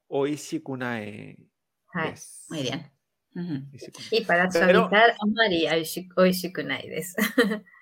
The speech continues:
Speaker 3: No muy rico,
Speaker 1: Para,
Speaker 3: ¿no? "Amari
Speaker 1: ah, vale.
Speaker 3: oishikunai desu".
Speaker 1: "Amari,
Speaker 3: Ujú.
Speaker 1: amari", no mucho. "Amari no mucho". "Amari,
Speaker 2: Claro.
Speaker 3: "Amari no mucho".
Speaker 1: amari oishikunai desu", ¿eh?
Speaker 3: Mm.
Speaker 1: "Amari
Speaker 2: Eso es.
Speaker 1: oishikunai desu". Claro,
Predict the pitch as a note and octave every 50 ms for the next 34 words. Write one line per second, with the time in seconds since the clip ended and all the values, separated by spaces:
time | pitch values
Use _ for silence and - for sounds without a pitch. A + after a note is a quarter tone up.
0 | - - - - - - - A3 A3+ A#3+ A#3 A3 G3+ G3 F3+ E3 E3+ D#3 D3 -
1 | C#3+ C#3+ D3 D3 D3 D3+ D#3+ E3 E3 E3 E3 D#3+ D#3 D#3 D3 C#3+ C3+ C3 C3 B2
2 | A#2+ A2 A#2 - - D3 D3 D3 D3 C#3+ D#3+ E3+ E3+ E3+ E3+ E3+ D#3+ D3 C3+ B2+
3 | - - B2 B2 B2 B2+ B2+ A#2+ A#2+ A#2 A2+ B2 C#3 C#3 C3 B2 B2 A#2 - -
4 | - A#2+ A#2+ A#2+ A#2+ C3+ D3+ E3+ E3 C3+ B2+ A#2 A2+ A2+ A#2 - - - A#2 -
5 | - - C3 - - - - B2+ C#3 D#3+ F3 E3+ F3+ F#3 F3 D3+ - G3+ G3+ G3
6 | F#3 G3 G#3 G3+ F#3+ F3+ F3 E3+ E3+ D#3+ C3 C3+ D3 D#3 D#3+ E3 E3+ F3 F3+ -
7 | D3 C#3+ D#3 C#3+ - - - - F3 E3 D#3 D3 C#3 C#3 C#3 C#3+ C#3+ C#3+ _ _
8 | _ _ _ _ _ - B2+ A2 A#2 - - F#4 F#3+ - - - D3 D#3+ G3 -
9 | F#3 E3 D#3 B2+ B2+ B2+ C3 C#3 C#3+ D3 D3 C3 B2+ C3 - G#2 G2+ G#2 - A#2
10 | A2 A2 A2+ A#2 G#2+ - A2 - - _ _ _ _ _ _ _ C#3+ B2+ - -
11 | D3 D3+ C3+ - -